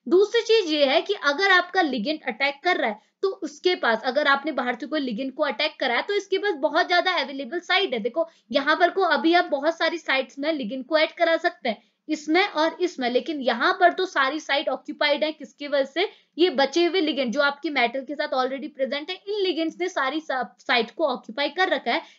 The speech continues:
अब मैं बाहर से कोई लिगेंड को यहाँ अटैक कराना चाहूँ तो यहाँ पर को अटैक कराना डिफिकल्ट हो जाएगा।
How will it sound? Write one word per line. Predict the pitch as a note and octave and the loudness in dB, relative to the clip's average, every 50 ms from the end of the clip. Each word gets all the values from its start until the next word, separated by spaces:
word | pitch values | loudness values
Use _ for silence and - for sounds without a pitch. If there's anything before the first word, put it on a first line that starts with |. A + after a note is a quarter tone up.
| _ - | _ 0
अब | D4+ D#4 | 2 2
मैं | D#4 F4 F4+ - | 2 2 0 2
बाहर | D#4 C#4 C4 D4+ D#4+ | 2 2 2 2 0
से | D#4 F#4+ | 0 0
कोई | F#4+ F#4 G4 F4+ | 0 2 2 2
लिगेंड | D4+ D4 A3+ C#4+ D#4 D#4 D4+ | 0 0 -2 -2 -2 -2 -2
को | F4 F4 | -2 -4
यहाँ | E4 D4 D#4+ D#4+ D4 | -2 -2 -2 -2 -2
अटैक | A#3+ A3+ B3+ B3+ C#4+ - - | -2 0 0 -2 -2 0 0
कराना | E4 D#4 D#4 D#4 D#4+ D#4+ | 2 2 2 0 -2 -4
चाहूँ | D#4+ D#4 D4 D#4 E4 | -4 -4 -6 -6 -8
तो | - F#4 | -10 -10
यहाँ | E4 C4+ B3 A#3+ B3+ | -10 -8 -8 -8 -6
पर | - C#4 | -8 -8
को | C4+ D4+ D4 | -6 -4 -4
अटैक | C4+ A3+ A#3 C4 B3 B3 - | -4 -4 -4 -8 -8 -6 -6
कराना | A#3+ A#3 A#3 A#3+ C#4+ C#4 | -4 -4 -2 -4 -4 -6
डिफिकल्ट | G#3+ A#3+ - - A#3 A3 B3+ C4 C#4 C#4 | -6 -8 -8 -8 -6 -2 -2 -2 0 0
हो | E4 F#4 | 0 0
जाएगा। | F4+ D4+ A#3+ G#3+ G#3 A3+ D4 E4+ | 2 2 2 2 2 0 -2 -2